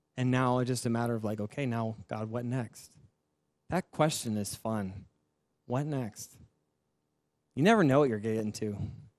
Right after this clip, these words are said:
You might get into some trouble. That'd be always good. Um, but I love being in the trouble with the Lord because it's like, it's so much fun. He's so wild. He's a wild man.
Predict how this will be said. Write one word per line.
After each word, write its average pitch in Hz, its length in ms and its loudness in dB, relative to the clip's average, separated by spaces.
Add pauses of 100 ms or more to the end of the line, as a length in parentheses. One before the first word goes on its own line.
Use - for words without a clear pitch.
(140)
You 131 60 -4
might 160 120 2
get 113 120 0
into 107 160 -2
some 104 160 -8
trouble. 107 400 -8 (720)
That'd 113 160 -6
be 107 80 -4
always 110 260 -4
good. 107 260 -6 (640)
Um, 117 460 -2 (340)
but 147 120 6
I 151 60 4
love 165 280 6
being 143 160 4
in 131 80 4
the 127 80 4
trouble 131 280 -2
with 120 100 -2
the 127 60 -2
Lord 120 260 2
because 113 240 -2
it's 113 140 -10
like, 127 160 -4
it's 143 180 -8
so 175 100 -2
much 143 220 -2
fun. 113 340 -2
He's 123 240 -4
so 135 160 -4
wild. 120 460 -6
He's 135 160 -2
a 143 80 0
wild 127 280 2
man. 113 300 -4